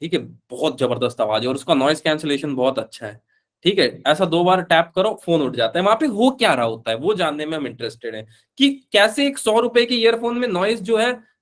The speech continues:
वो नहीं मिलता है और दूसरे वाले में noise मिलता है। ठीक है, ये क्या हो रहा होता है यार? चीज तो वही है ना, same चीज है, but कैसे उसमें noise cancellation ज्यादा है, इसमें noise cancellation कम है? What is the phenomena behind that?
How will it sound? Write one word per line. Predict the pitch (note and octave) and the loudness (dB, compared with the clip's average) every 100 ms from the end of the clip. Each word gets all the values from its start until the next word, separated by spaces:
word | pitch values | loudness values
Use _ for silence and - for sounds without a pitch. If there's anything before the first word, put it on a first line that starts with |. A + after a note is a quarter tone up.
| - | -6
वो | F3 | -4
नहीं | A3+ A3+ | -2 0
मिलता | A3 A3 A#3 | -2 0 0
है | B3 - _ _ - | 0 -4 _ _ -2
और | F#3 F3 | -2 0
दूसरे | F3 F#3 A3 | -6 -2 -2
वाले | A3+ G#3+ G#3+ | 2 2 0
में | A3+ C4+ C4+ _ _ _ | -4 -8 -12 _ _ _
noise | C#3+ F#3+ E3 | -6 -4 -4
मिलता | C3 A#2 A2+ | -8 -8 -12
है। | G#2+ _ _ _ _ _ _ _ _ | -12 _ _ _ _ _ _ _ _
ठीक | C#3+ F3+ | -14 -10
है, | A#3 _ _ _ _ - | -10 _ _ _ _ -10
ये | B3+ | -10
क्या | - A3 C4 | -2 0 2
हो | A#3 E3 | 0 -2
रहा | A#2 | -4
होता | A2+ G#3 | -6 -4
है | |
यार? | B2+ E3+ | -2 -4
चीज | F3 F3 G#3+ G#3 | -6 -8 -8 -4
तो | A#3 | 0
वही | E3+ | 0
है | C3+ | -2
ना, | B3 | -6
same | - G#3+ G3+ | -6 -6 -6
चीज | D#3+ A#2 | -8 -8
है, | B2 | -2
but | F#3+ G#3+ | -4 2
कैसे | D#4 G#3+ C4 | 2 2 0
उसमें | A#3 B3+ | -2 -2
noise | A#3+ A#3 A#3 | 2 0 0
cancellation | A3 A3 A3 A#3 A3 | -4 -2 -4 -2 2
ज्यादा | G#3+ A3 | 2 2
है, | |
इसमें | F#3+ E3+ | -2 -2
noise | C#3 C3 | -2 -2
cancellation | C3+ C3 C3+ C3 C#3 C3+ | -2 -4 -4 -6 -6 -6
कम | C3 B2+ | -6 -6
है? | B2+ _ _ _ _ _ _ | -10 _ _ _ _ _ _
What | C#3 A3 A#3 - E3+ | 2 2 2 -2 -2
is | D3+ | 0
the | D#3+ | 0
phenomena | E3 B2+ A2+ A2+ B2 E3+ | 0 0 -2 -2 -2 0
behind | C3 A2 B2+ G#3+ | -2 -4 0 4
that? | F3+ - | 4 2